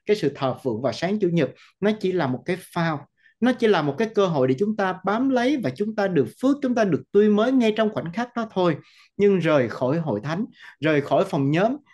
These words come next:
thì tất cả mọi thứ nó đều trở lại như cũ. Chúng ta cũng phải tiếp tục suffer, chúng ta cũng phải tiếp tục tranh chiến với cuộc sống này đầy sự khó khăn.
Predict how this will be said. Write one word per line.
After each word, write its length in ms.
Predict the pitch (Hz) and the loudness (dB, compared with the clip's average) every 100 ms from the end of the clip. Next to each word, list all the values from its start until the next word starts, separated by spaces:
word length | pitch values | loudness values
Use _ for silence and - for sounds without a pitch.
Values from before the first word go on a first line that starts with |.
| _ _ | _ _
thì 140 | - 139 | -2 -2
tất 240 | 143 294 294 - | 2 0 0 -2
cả 200 | 139 196 | 0 0
mọi 180 | 151 117 | 0 0
thứ 100 | 190 | 0
nó 120 | 226 | 2
đều 160 | 175 123 - | 2 0 0
trở 140 | 135 | 0
lại 180 | 170 104 | 0 -4
như 180 | 120 156 156 | -6 -10 -10
cũ. 220 | 113 131 | -10 -8
Chúng 200 | 170 175 | -6 -4
ta 160 | 185 160 | -2 -2
cũng 220 | 147 147 | -2 -8
phải 120 | 113 | -8
tiếp 200 | 113 233 - | -6 -8 -4
tục 120 | 131 | -6
suffer, 580 | - 196 220 220 175 170 | -4 -2 -2 0 0 0
chúng 160 | 175 208 | -2 -4
ta 80 | 196 | -4
cũng 180 | 185 170 | -6 -6
phải 120 | 120 - | -8 -4
tiếp 100 | 269 - | -6 -2
tục 140 | 139 - - | -4 -4 -2
tranh 260 | 196 220 214 | 0 2 0
chiến 340 | 226 254 311 - | 0 -2 -4 -2
với 120 | 247 | -2
cuộc 240 | 254 113 | -2 -8
sống 280 | - 180 240 | -6 -6 -2
này 200 | 233 131 107 - - - | 0 0 -4 -18 -20 -8
đầy 240 | 143 135 113 | -2 -2 -2
sự 180 | - 107 | -10 -18
khó 260 | - 147 151 | -18 -18 -18
khăn. 200 | - | -16